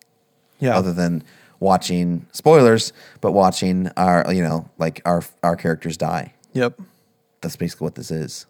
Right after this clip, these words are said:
Speaker 1: Yeah.
Speaker 2: so far. The biggest takeaways.
Speaker 1: Yeah. All
Speaker 2: It's not
Speaker 1: your,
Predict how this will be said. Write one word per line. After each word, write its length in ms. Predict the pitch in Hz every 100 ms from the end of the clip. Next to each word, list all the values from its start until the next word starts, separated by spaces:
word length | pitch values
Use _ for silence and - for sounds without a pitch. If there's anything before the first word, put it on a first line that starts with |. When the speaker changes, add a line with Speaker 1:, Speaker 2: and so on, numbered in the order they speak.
| _ _ -
Speaker 1:
Yeah. 140 | 123
Speaker 2:
so 180 | 123 80
far. 300 | 71 69 - _ _ _ _ _ _ _ _ _ _ _ _ _ -
The 60 | 85
biggest 300 | 87 80 -
takeaways. 640 | 80 85 78 76 78 - _ _ _ _ _ _ _
Speaker 1:
Yeah. 220 | 143 113 - _ _ _ _ _ _ _ _ _ _ _ _ _
All 120 | - 131
Speaker 2:
It's 60 |
not 60 | 127
Speaker 1:
your, 140 | 131